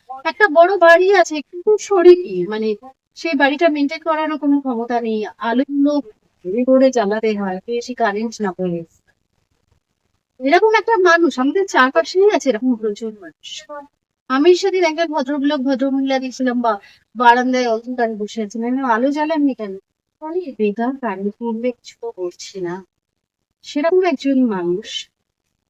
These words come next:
সে যখন একটা অদ্ভুত ঘটনার মধ্যে পড়ে,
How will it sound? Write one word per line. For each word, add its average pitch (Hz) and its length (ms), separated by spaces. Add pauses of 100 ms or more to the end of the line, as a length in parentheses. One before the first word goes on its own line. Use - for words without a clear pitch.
(120)
সে 311 400
যখন 381 260
একটা 381 240 (460)
অদ্ভুত 247 520
ঘটনার 285 360
মধ্যে 262 260
পড়ে, 202 320